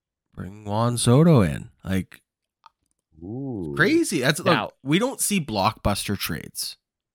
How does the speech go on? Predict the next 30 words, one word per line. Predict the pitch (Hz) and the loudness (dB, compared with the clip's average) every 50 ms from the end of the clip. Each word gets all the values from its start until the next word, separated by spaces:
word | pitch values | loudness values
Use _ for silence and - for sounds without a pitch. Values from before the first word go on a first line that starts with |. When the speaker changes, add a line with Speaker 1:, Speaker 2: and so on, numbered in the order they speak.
| _ _ _ _ | _ _ _ _
Speaker 2:
Uh-huh. | - - 101 | -4 -2 -2
Speaker 1:
very | 90 90 85 69 | -2 -2 -4 -6
often. | - - - - - - - _ _ _ _ _ | -8 -10 -12 -14 -14 -18 -18 _ _ _ _ _
Hence | _ - 123 117 - - - - - - - - _ | _ 0 0 0 0 -4 -6 -8 -8 -12 -14 -16 _
them | - 107 101 98 | -4 -4 -2 -2
being | 90 101 95 92 87 | -2 -2 -4 -4 -6
a | 82 | -8
blockbuster. | - 87 65 - - - 71 - - - - - - _ _ _ _ _ _ _ _ _ _ _ _ _ _ _ _ _ _ _ _ _ _ _ _ _ _ _ _ _ _ _ _ _ _ _ _ _ _ _ _ _ _ _ _ _ _ _ _ _ _ _ _ _ _ _ _ _ _ _ _ _ _ _ | -8 -10 -10 -10 -10 -10 -12 -12 -12 -14 -16 -16 -20 _ _ _ _ _ _ _ _ _ _ _ _ _ _ _ _ _ _ _ _ _ _ _ _ _ _ _ _ _ _ _ _ _ _ _ _ _ _ _ _ _ _ _ _ _ _ _ _ _ _ _ _ _ _ _ _ _ _ _ _ _ _ _
Vladdy | - 107 110 123 175 226 277 294 277 | 0 4 6 6 6 6 6 4 2
for | 240 - 208 175 | 2 2 2 2
Juan | 143 131 135 135 131 113 | 2 4 4 4 2 0
Soto. | - - 127 123 127 117 92 76 - - - - - _ _ _ _ _ _ _ _ _ _ _ _ _ _ _ _ _ _ _ _ _ _ _ _ _ _ _ _ _ _ _ _ _ _ _ _ _ | 0 2 4 4 4 4 2 -2 -6 -10 -12 -16 -20 _ _ _ _ _ _ _ _ _ _ _ _ _ _ _ _ _ _ _ _ _ _ _ _ _ _ _ _ _ _ _ _ _ _ _ _ _
And | - 107 101 98 | -6 -4 -2 -2
then | 98 92 92 92 90 87 85 85 92 - | -2 -2 -4 -4 -4 -6 -6 -8 -8 -2
balancing | - 101 101 104 107 107 104 98 - 110 101 95 | 2 4 4 4 2 0 -2 -2 -2 -4 -2 -2
pieces | - - 98 92 - - 95 87 | 0 0 0 -2 -2 -4 -4 -4
on | 92 85 85 87 | -2 -2 -2 -2
either | 87 82 - 78 | -4 -4 -4 -4
side, | 85 - - 92 87 87 82 76 76 - | -4 -2 -2 0 0 0 0 -2 -2 -4
whatever. | 78 85 90 92 90 90 92 90 - - - - | -2 0 0 0 0 0 -2 -4 -6 -10 -18 -20
Like, | - 85 - | -20 -14 -8
that's | - 90 92 - - | -6 -6 -6 -4 -6
up | 98 - - - | -8 -8 -8 -8
for | - 87 | -6 -6
smarter | - - - 92 90 85 85 | -6 -2 0 0 0 0 0
people | - - 98 92 - 92 85 | 0 -2 -4 -2 -2 -4 -4
than | 87 85 87 | -4 -4 -2
me | 98 104 95 90 92 87 | -2 -2 0 -2 -2 -4
to | - - 95 | -4 -4 -4
evaluate | 90 87 92 92 87 90 90 90 90 90 87 87 85 - | -4 -2 -2 -4 -4 -4 -4 -6 -8 -8 -10 -10 -12 -14